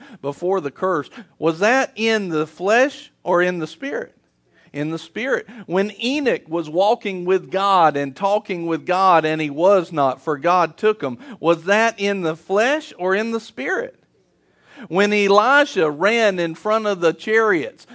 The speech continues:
uh, all the way back, those, like, fifteen, sixteen miles or however long, and he beat the horses back, was he,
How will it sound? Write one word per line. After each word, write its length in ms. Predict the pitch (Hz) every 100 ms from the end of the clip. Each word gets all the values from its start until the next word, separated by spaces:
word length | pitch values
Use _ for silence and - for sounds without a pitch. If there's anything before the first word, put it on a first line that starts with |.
| - -
uh, 240 | 156 151
all 360 | 170 185 220 226
the 100 | 208
way 240 | 196 208
back, 400 | 185 196 190 160
those, 340 | 160 175 165 -
like, 280 | 156 156 -
fifteen, 580 | 202 196 - 202 190
sixteen 600 | 180 202 196 - 196 190 180
miles 400 | 190 185 147 139
or 100 | 143
however 420 | 180 185 175 175
long, 300 | 185 180 151
and 120 | 151
he 120 | 185 160 - 214 139
beat 340 | 208 240 -
the 120 | 180
horses 520 | 175 202 233 - 156 143
back, 400 | 190 190 139 151
was 200 | 160
he, 140 | 165